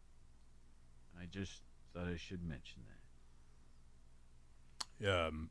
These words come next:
Speaker 2: you, when you say midday, i-, is there a
Speaker 1: Well,
Speaker 2: time?
Speaker 1: yeah,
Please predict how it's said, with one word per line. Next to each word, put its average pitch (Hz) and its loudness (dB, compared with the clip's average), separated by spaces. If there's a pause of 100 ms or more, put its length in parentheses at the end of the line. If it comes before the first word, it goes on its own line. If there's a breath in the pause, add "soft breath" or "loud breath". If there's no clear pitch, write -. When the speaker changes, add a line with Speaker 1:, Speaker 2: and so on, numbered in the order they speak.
(120)
Speaker 2:
you, 107 10
when 101 10
you 98 12
say 95 10
midday, 90 10 (320)
i-, 107 6 (160)
is 87 8
there 82 8
a - 6
Speaker 1:
Well, 127 12
Speaker 2:
time? 101 12
Speaker 1:
yeah, 120 12